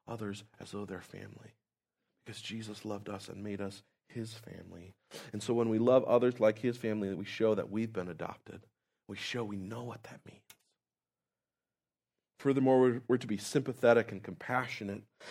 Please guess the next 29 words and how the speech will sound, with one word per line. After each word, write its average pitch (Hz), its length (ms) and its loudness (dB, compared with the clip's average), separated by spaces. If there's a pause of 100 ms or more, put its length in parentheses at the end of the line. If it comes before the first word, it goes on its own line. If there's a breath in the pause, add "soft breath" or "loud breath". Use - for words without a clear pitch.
(140 loud breath)
These 143 180 12
reveal 135 300 10
the 113 80 12
heart 147 440 6
of 120 120 0
Jesus. 101 420 -4
Hebrews 147 400 4
refers 147 320 2
to 131 120 0
Jesus 127 420 0 (260 loud breath)
as 131 180 4
our 107 160 4
sympathetic 147 840 2 (220 loud breath)
high 117 180 4
priest. 117 420 -2
He's 147 220 2
the 117 180 10 (180 loud breath)
mediator 156 560 10
between 127 400 2
us 151 280 4
and 135 100 2
the 131 80 4
Father. 135 320 10
He's 135 200 2
not 156 180 10
just 160 240 4
an 143 180 8
uncaring 160 640 10
representative. 135 840 6